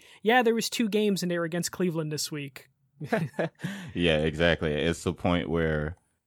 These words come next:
Speaker 2: uh, you had pointed that out when we were starting this. It was like, yeah, something like we play Cleveland or some shit. Uh, sorry, not to call you all a shit team, but some uncompetitive team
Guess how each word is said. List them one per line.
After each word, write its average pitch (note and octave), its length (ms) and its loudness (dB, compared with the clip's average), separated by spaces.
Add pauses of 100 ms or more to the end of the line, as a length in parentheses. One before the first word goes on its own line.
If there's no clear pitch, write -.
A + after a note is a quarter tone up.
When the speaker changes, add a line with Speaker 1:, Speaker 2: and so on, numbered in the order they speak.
(600)
Speaker 2:
uh, B2 160 4 (120)
you A#2 140 6
had A2 100 4
pointed G#2 320 6
that F#2 160 4
out F#2 180 4
when E2+ 120 0
we E2+ 100 0
were D#2+ 80 0
starting E2+ 420 -2
this. D2+ 220 -4
It F2+ 120 -2
was E2 220 -4
like, D#2+ 420 -6 (520)
yeah, E2 160 -2
something G#2 280 2
like F2+ 180 2
we F#2+ 80 2
play E2 180 2
Cleveland D#2 540 -2
or D#2+ 160 -4
some F2 240 -4
shit. - 400 -6
Uh, E2+ 100 -4
sorry, C2+ 640 0
not D2+ 200 0
to D2+ 40 -4
call D2 200 2
you C#2+ 140 0
all C#2 140 2
a C2+ 60 -4
shit - 260 -4
team, C#2 460 -4
but C2+ 260 -4 (480)
some F#2+ 340 8 (1040)
uncompetitive F2+ 880 0
team E2 520 -4